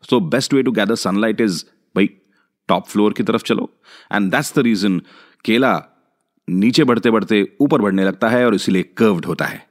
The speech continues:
Next time अपने सब्जी वाले को मिलोगे तो उसको जरूर सुनाना।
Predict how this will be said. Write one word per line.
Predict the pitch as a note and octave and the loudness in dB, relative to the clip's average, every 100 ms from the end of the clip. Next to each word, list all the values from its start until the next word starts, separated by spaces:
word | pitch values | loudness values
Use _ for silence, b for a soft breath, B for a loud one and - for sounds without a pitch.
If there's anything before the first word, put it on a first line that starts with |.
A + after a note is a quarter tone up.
| _ _ _ _ _ _ - | _ _ _ _ _ _ -4
Next | G2+ A2+ - | -2 0 0
time | C3+ | 0
अपने | B2 B2 | 0 -2
सब्जी | - G#2 F#2+ | -2 -4 0
वाले | B2 B2 | 2 2
को | B2 | 4
मिलोगे | A2+ D3+ - _ _ _ _ _ - | 2 0 -4 _ _ _ _ _ -4
तो | |
उसको | - B2 | 0 2
जरूर | G2+ G2 | 4 2
सुनाना। | - E2 C#2 | 0 -4 -4